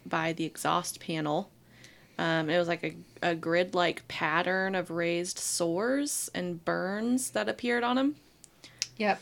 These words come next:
Speaker 2: We'll have a, there's a picture of Steve, like, laying in his hospital bed with his shirt off, and you can see the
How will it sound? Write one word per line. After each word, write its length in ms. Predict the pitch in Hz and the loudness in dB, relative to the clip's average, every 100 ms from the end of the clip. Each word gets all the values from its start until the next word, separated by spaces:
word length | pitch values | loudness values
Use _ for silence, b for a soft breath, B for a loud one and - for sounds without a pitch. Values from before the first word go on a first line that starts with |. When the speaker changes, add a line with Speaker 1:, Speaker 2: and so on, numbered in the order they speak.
| - | -2
Speaker 2:
We'll 220 | 240 285 | 2 6
have 180 | 311 269 | 6 8
a, 200 | 233 220 - 214 | 6 4 -6 2
there's 240 | 226 247 | 4 4
a 80 | 254 | 2
picture 560 | 233 190 - 202 202 - | 4 2 4 4 4 6
of 340 | 190 190 196 | 6 8 4
Steve, 640 | - - 180 175 190 220 - B B | -2 -2 0 4 2 0 -10 B B
like, 340 | - 180 175 - - | 4 6 6 2 -10
laying 380 | 196 185 175 180 | 2 6 6 6
in 100 | 175 | 4
his 140 | 160 - | 0 -2
hospital 400 | 165 - 190 185 | -6 -2 0 4
bed 340 | 190 190 185 | 8 8 8
with 140 | 180 | 4
his 120 | 170 165 | 2 0
shirt 220 | 165 160 | 0 4
off, 220 | 160 185 | 4 2
and 120 | 175 | 0
you 80 | 185 | -2
can 180 | 190 175 | -4 -6
see 380 | - 208 185 170 | -2 2 2 2
the 380 | 175 165 151 | 6 6 6